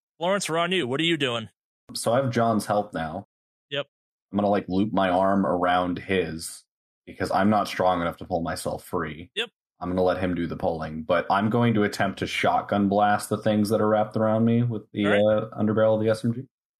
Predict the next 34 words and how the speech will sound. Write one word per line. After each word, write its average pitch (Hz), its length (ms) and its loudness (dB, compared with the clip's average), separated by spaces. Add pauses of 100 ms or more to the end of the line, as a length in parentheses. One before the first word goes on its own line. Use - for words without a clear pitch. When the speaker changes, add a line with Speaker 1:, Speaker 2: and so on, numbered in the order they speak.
(100)
Speaker 1:
All 135 80 -6
right. 240 200 -4 (440)
Speaker 2:
I 107 60 -8
do 113 40 0
have 113 120 0
a 95 60 -4
scope. 82 520 -4 (440)
Speaker 1:
It's 226 180 -2
point 208 320 -2
blank 170 180 -2
range 160 120 0
of 127 40 -8
the 127 80 -2
shotgun. 123 520 -2
Like, 107 180 -8
you're 143 80 -8
gonna 151 220 0
hit. 107 500 -6 (720)
Speaker 2:
Oh, 101 100 2
do 101 80 2
you 101 80 2
want 98 140 0
me 95 60 -2
to 95 40 -4
just 92 140 -8
roll 90 140 0
damage 92 340 -6
then? 107 240 -10
Speaker 1:
Yeah. 117 240 -2 (400)
Just - 100 -12
roll 147 100 -2
damage 120 320 -2
for 120 160 -6
me. 123 160 -10